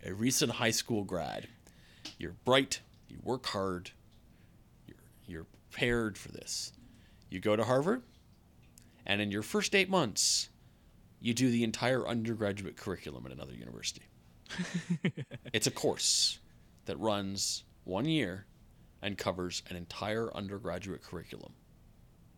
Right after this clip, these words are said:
Speaker 1: Just really fast.
Speaker 2: That sounds really intense.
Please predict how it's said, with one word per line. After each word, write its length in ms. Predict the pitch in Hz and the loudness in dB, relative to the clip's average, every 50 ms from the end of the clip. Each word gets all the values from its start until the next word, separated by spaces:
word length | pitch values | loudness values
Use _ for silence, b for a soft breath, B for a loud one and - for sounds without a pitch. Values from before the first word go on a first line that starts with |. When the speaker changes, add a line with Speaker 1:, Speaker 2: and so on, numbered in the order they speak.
| - - - - - - - - - - - - - - | -20 -20 -20 -20 -20 -20 -20 -20 -20 -20 -20 -20 -14 -10
Speaker 1:
Just 340 | - 82 82 - - - - - - - - - - - - - - - - | -8 -6 -4 -4 -4 -4 -6 -12 -20 -20 -20 -20 -20 -20 -20 -20 -20 -20 -16
really 400 | - - 69 80 80 76 76 - | -14 -10 -8 -6 -6 -6 -6 -8
fast. 560 | - - - - - - - - - - - - - - _ _ _ _ | -8 -10 -8 -4 0 2 2 2 2 0 -6 -12 -20 -20 _ _ _ _
Speaker 2:
That 120 | - 127 - | -16 -14 -12
sounds 280 | - 123 113 104 - | -10 -10 -10 -10 -10
really 200 | 113 107 104 101 | -10 -10 -8 -8
intense. 600 | 98 95 92 - - 107 104 104 - - - - | -10 -10 -12 -14 -14 -14 -14 -14 -14 -16 -20 -20